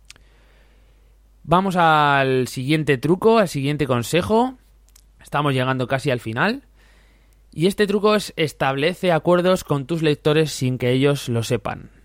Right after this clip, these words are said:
No sé si te habrás dado cuenta, pero a lo largo de los diferentes consejos que he ido dándote, he generado como una estructura dentro de alguno de ellos, ¿vale?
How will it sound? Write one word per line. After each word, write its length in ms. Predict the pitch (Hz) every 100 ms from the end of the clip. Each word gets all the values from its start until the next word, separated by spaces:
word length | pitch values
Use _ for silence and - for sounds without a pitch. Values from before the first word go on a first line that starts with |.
| -
No 200 | - 143 160
sé 100 | 147
si 160 | 147
te 80 | 131
habrás 240 | 127 123
dado 180 | 123 117
cuenta, 420 | 151 202 233 254 - _ _ - - -
pero 160 | 127
a 60 | 123
lo 100 | 127
largo 260 | 139 139
de 80 | 131
los 140 | 123 120
diferentes 440 | 117 131 143 147
consejos 440 | 135 131 139 135
que 80 | -
he 60 | 135
ido 160 | 135
dándote, 600 | 135 151 170 160 180 185 - _ - -
he 100 | 135
generado 500 | 151 143 147 170 175
como 320 | 135 131 156
una 160 | 175
estructura 920 | 170 - - 147 135 - 180 190 202 240 -
dentro 360 | 127 135 143
de 80 | 139
alguno 360 | 127 123 127 117
de 80 | 113
ellos, 260 | 107 110
¿vale? 320 | 110 123 170